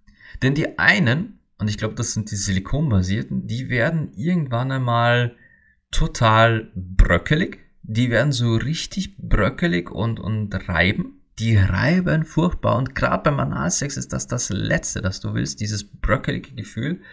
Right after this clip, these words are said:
Also ist auch bei Va-, anal, vaginal, völlig egal, bei welcher Art Sex du möchtest, auf keinen Fall, dass dein Gel dann zu so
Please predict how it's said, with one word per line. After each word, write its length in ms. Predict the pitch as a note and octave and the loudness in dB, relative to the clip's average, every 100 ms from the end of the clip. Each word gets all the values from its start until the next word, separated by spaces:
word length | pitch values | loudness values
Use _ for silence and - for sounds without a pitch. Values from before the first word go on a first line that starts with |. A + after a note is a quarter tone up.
| - - | -20 -10
Also 160 | - G#2+ | -4 -2
ist 140 | - | -2
auch 40 | - | 0
bei 180 | F#2 - | 0 0
Va-, 140 | - - - _ _ - | -8 -10 -16 _ _ -10
anal, 380 | - E2 E2+ D#2+ | -8 -4 -2 0
vaginal, 340 | F#2+ F#2+ F2 | 0 0 -2
völlig 280 | - G2+ - | -2 -6 -4
egal, 300 | - F#2+ A2 | 0 2 2
bei 200 | G2 F#2 | 2 4
welcher 300 | G2+ G#2 - | 2 2 0
Art 180 | G2 - | 0 0
Sex 320 | G2+ F#2+ - | 0 0 -2
du 100 | G2 | -2
möchtest, 680 | F2 F2+ D#3+ - B2 - | 2 2 2 0 -4 -4
auf 140 | E2 - | -6 -2
keinen 300 | F2 A#2 D3 | 0 2 0
Fall, 240 | F#2+ G2 | -2 -4
dass 240 | - - - | -4 -6 -6
dein 260 | A#2 A2+ | -4 -2
Gel 240 | G#2+ B2 B2 | -2 -2 -2
dann 200 | A#2 A#2 | -4 -4
zu 140 | A2+ | -6
so 320 | A2 A#2+ A#2+ | -2 -2 -4